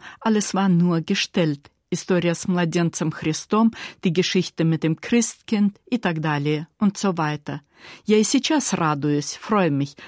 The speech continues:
но тогда в детстве это было нечто особенное. Я испытывал немножко благоговения, hatte ein bisschen Respekt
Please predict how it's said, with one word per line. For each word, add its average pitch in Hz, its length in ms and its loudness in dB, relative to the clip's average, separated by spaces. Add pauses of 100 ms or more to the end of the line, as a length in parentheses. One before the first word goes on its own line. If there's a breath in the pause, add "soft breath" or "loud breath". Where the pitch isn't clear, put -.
(120 loud breath)
но 180 160 4
тогда 185 360 0
в 170 80 -2
детстве 160 560 0 (160 loud breath)
это 185 220 -2
было 202 200 2
нечто 165 500 0
особенное. 151 760 -2 (240 loud breath)
Я 190 160 4
испытывал 220 560 2
немножко 208 720 4
благоговения, 196 1080 2 (240 loud breath)
hatte 208 360 -4
ein 180 200 2
bisschen 196 480 0
Respekt - 600 -2